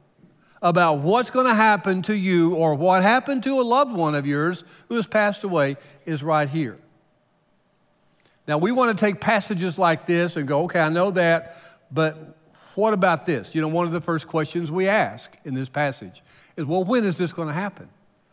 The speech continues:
Well, guess what? It doesn't say when. And if anybody tells you they know when, they're lying to you. They don't know.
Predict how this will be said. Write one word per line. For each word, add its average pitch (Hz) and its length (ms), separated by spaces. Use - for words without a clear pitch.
Well, 190 120
guess 175 300
what? 240 280
It 220 180
doesn't 156 260
say 254 200
when. 104 240
And 190 140
if 185 120
anybody 202 340
tells 226 280
you 226 120
they 220 160
know 247 160
when, 226 500
they're 208 160
lying 254 300
to 151 80
you. 117 160
They 131 160
don't 233 200
know. 240 240